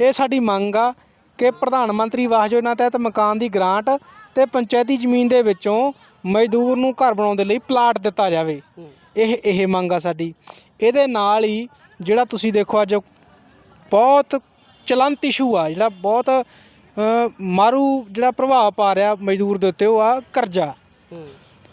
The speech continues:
Speaker 1: ਹਰੇਕ ਮਜ਼ਦੂਰ ਦਾ ਵਾਲ-ਵਾਲ ਕਰਜ਼ੇ ਦੇ ਵਿੱਚ ਵੱਝਿਆ ਹੋਇਆ।
Speaker 2: ਹੂੰ।
Speaker 1: ਜੇ ਘਰੇ ਬੰਦੇ ਦੇ ਬੱਚਾ ਬਿਮਾਰ ਪਿਆ ਹੋਵੇ
Speaker 2: ਹੂੰ।
Speaker 1: ਤੇ ਇੱਕ ਪਾਸੇ ਉਹਨੇ ਕਿਸ਼ਤ ਦੇ ਪੈਸੇ ਕੱਢ ਕੇ ਰੱਖੇ ਹੋਣ, ਤੇ ਬੰਦਾ ਪਹਿਲਾਂ ਬੱਚੇ ਨੂੰ ਦਵਾਈ ਨਹੀਂ ਦਵਾਊਗਾ,
Speaker 2: ਹੂੰ।
Speaker 1: ਕਿਸ਼ਤ ਵਾਲੇ ਪੈਸਿਆਂ 'ਚੋਂ ਰੁਪਈਆ ਨਹੀਂ ਖਰਚੂਗਾ ਉਹ।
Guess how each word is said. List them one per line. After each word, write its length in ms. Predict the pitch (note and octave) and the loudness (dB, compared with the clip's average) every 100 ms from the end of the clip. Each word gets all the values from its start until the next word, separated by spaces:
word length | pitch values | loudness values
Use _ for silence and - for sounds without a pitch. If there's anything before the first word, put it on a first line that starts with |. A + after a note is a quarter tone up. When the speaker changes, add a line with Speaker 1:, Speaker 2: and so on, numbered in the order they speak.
| - F#3 | -4 0
Speaker 1:
ਹਰੇਕ 320 | A#3+ D#4 D#4 | 2 2 0
ਮਜ਼ਦੂਰ 460 | D4 C4+ B3+ C4 | 0 0 0 0
ਦਾ 140 | B3+ C4 | 0 2
ਵਾਲ-ਵਾਲ 440 | A#3+ A3+ A3+ A#3 | 2 2 0 -2
ਕਰਜ਼ੇ 320 | A3+ A3 G3+ | -2 -4 -2
ਦੇ 100 | A3 | 0
ਵਿੱਚ 220 | G#3+ G#3+ G#3 | 0 0 -2
ਵੱਝਿਆ 340 | G#3 G#3 G#3+ | -2 0 0
ਹੋਇਆ। 300 | D#3+ D#3+ C#3+ _ - - E3 | 2 -2 -4 _ -20 -20 -10
Speaker 2:
ਹੂੰ। 60 | E3+ | -4
Speaker 1:
ਜੇ 260 | E3+ C#4 | 2 2
ਘਰੇ 320 | - D#4+ C#4 | 2 2 2
ਬੰਦੇ 280 | C4 B3 B3+ | 2 0 2
ਦੇ 120 | C4 | 2
ਬੱਚਾ 340 | A#3+ A3+ - B3+ | 0 -2 0 -2
ਬਿਮਾਰ 340 | A#3 A3+ A3+ | 0 0 0
ਪਿਆ 200 | A3+ A#3 | 0 0
ਹੋਵੇ 400 | G#3 G#3+ G3 F3+ F3 _ _ | 2 2 2 0 -6 _ _
Speaker 2:
ਹੂੰ। 120 | - - | -10 -4
Speaker 1:
ਤੇ 80 | |
ਇੱਕ 140 | B3+ C#4 | -2 0
ਪਾਸੇ 280 | B3+ B3 C#4 | 0 0 -2
ਉਹਨੇ 120 | C#4+ | -2
ਕਿਸ਼ਤ 280 | C4 A#3 A3+ | -4 -4 -2
ਦੇ 140 | B3+ | 0
ਪੈਸੇ 280 | B3 A3+ A#3 | 0 -2 -2
ਕੱਢ 200 | B3 B3+ | -2 -2
ਕੇ 120 | C4 | -2
ਰੱਖੇ 260 | A#3+ - A#3 | -2 -2 -2
ਹੋਣ, 380 | A3 A3+ F3+ E3+ _ _ - - | 0 0 -2 -6 _ _ -20 -2
ਤੇ 100 | C4+ | 0
ਬੰਦਾ 300 | B3+ B3+ C4+ | 2 2 0
ਪਹਿਲਾਂ 260 | C#4 C#4 C#4+ | 0 0 0
ਬੱਚੇ 280 | A#3+ - C#4 | -2 0 0
ਨੂੰ 120 | C#4+ | 2
ਦਵਾਈ 220 | D4 C4+ | 2 0
ਨਹੀਂ 120 | A3 | 0
ਦਵਾਊਗਾ, 480 | A3 A#3 G3 E3 D3 - _ - | 2 2 0 -2 -6 -10 _ -16
Speaker 2:
ਹੂੰ। 240 | E3+ D#3 C#3 - - | -14 -14 -16 -14 -2
Speaker 1:
ਕਿਸ਼ਤ 240 | C4+ - | -2 2
ਵਾਲੇ 180 | D4+ D4+ | 2 2
ਪੈਸਿਆਂ 300 | D4 D4 C#4+ | 0 0 0
'ਚੋਂ 120 | D4 | -2
ਰੁਪਈਆ 300 | D4 C#4+ C#4+ | 0 2 2
ਨਹੀਂ 120 | A#3 | 0
ਖਰਚੂਗਾ 380 | G3+ G#3 G3 F#3 | -2 -4 -4 -2
ਉਹ। 220 | E3 D3 | -2 -4